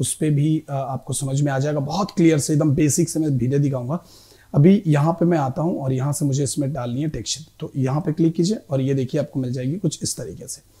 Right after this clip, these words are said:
अभी यहाँ पे मुझे, अ, मार्बल्स कुछ लगाने हैं, तो मैं आ जाता हूँ यहाँ पे स्टोन के अंदर और स्टोन के अंदर देख लीजिए आपको बहुत सारे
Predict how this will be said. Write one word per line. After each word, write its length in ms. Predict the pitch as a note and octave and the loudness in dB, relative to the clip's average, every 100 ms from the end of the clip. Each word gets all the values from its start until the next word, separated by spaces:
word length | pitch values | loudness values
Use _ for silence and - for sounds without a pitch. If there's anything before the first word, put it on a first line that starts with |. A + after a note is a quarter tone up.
| _ - - - - | _ -20 -20 -2 8
अभी 160 | E3+ | 10
यहाँ 120 | A3 | 10
पे 100 | G3 | 8
मुझे, 360 | G#3 F#3 G3 G3+ | 6 8 8 8
अ, 320 | G#3 E3+ D#3 D3 | 6 2 2 2
मार्बल्स 640 | C#3+ C#3 C#3 D#3 G3+ F3+ | 2 0 4 8 8 6
कुछ 260 | - G3 - | 2 0 2
लगाने 340 | D3+ C#3+ C#3+ | 0 0 0
हैं, 200 | D3+ F3 | 0 -2
तो 100 | - | -2
मैं 160 | D3 C#3+ | -2 -2
आ 100 | C#3 | -4
जाता 260 | C3 C3 C#3 | -4 -4 -6
हूँ 80 | |
यहाँ 120 | C3+ C3 | -8 -6
पे 80 | C3 | -6
स्टोन 480 | - - D#3+ G3 | -6 0 2 4
के 100 | F3 | 4
अंदर 160 | F#3+ F#3 | 2 0
और 260 | A3+ - C3+ | -4 -6 -6
स्टोन 340 | - D#3+ D#3 | -2 2 2
के 60 | D#3+ | 2
अंदर 140 | D3 | 2
देख 180 | C#3 C3+ | 2 0
लीजिए 220 | C3 C#3 | 0 0
आपको 220 | D3+ - C#3 | -4 -4 0
बहुत 220 | C3+ C3+ | 0 0
सारे 280 | C#3 C3+ | -2 -2